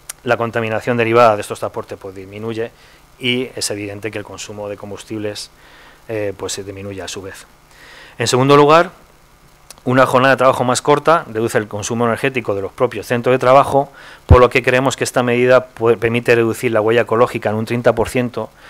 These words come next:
la huella, la huella de carbono en un treinta y seis coma seis y una reducción de un diez coma cinco por ciento en las emisiones de dióxido de carbono. Tampoco podemos olvidar que debido a, debido a las crisis generadas sobre todo por el propio sistema capitalista,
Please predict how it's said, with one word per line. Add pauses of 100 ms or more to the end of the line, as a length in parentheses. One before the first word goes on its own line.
(240)
la
huella,
la
huella
de
carbono
en
un
treinta
y
seis
coma
seis
y
una
reducción
de
un
diez
coma
cinco
por
ciento
en
las
emisiones
de
dióxido
de
carbono. (1600)
Tampoco
podemos
olvidar
que
debido
a,
debido
a
las
crisis
generadas
sobre
todo
por
el
propio
sistema
capitalista,